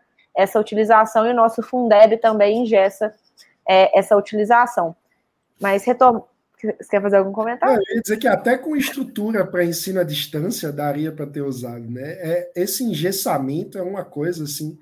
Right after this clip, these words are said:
Speaker 1: Loucura.
Speaker 2: revoltante. O, o Mitrô lutou muito contra isso no debate do Fundeb. O Livres publicou nota técnica a respeito, porque esses engessamentos que, às vezes,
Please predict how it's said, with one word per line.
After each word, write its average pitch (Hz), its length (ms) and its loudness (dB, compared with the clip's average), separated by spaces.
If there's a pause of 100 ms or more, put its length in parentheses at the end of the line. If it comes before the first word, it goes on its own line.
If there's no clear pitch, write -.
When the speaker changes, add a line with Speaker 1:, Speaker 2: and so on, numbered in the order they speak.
(380)
Speaker 1:
Loucura. 175 480 0
Speaker 2:
revoltante. 170 460 -6
O, 156 480 -4
o 151 120 -6
Mitrô 160 560 -4
lutou 196 420 -8
muito 147 280 -8
contra 135 360 -12
isso 139 300 -10
no 135 80 -10
debate 135 460 -12
do 131 180 -14
Fundeb. 147 640 -12 (360)
O 139 60 -10
Livres 147 520 -4 (300)
publicou 165 420 -2
nota 151 320 -4
técnica 135 760 -12 (280)
a 139 100 -8
respeito, 147 540 -4
porque - 220 -8
esses 226 280 2
engessamentos 190 1040 -2
que, - 140 -8
às 165 120 -2
vezes, 190 320 -4